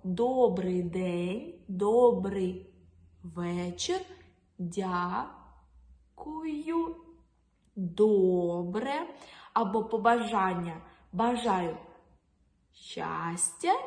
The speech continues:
і «бажаю здоров'я». Дітки, давайте зараз ми зробимо руханку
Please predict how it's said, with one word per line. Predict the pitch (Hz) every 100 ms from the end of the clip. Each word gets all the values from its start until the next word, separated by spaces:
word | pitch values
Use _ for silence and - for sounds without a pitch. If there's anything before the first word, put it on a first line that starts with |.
| - -
і |
«бажаю | 185 180 175 - 226 320 370 381 - - _ _ _ _ _ _ _ _ _ _ -
здоров'я». | 240 233 233 302 330 320 285 285 226 185 175 170 185 - - _ _ _
Дітки, | 175 175 170 165 - 165 - -
давайте | 202 180 180 - 240
зараз | 196 233 226 190 180 196
ми | 220 190 -
зробимо | 175 208 202 175 165 165 - -
руханку | 170 - - - - 294 208 175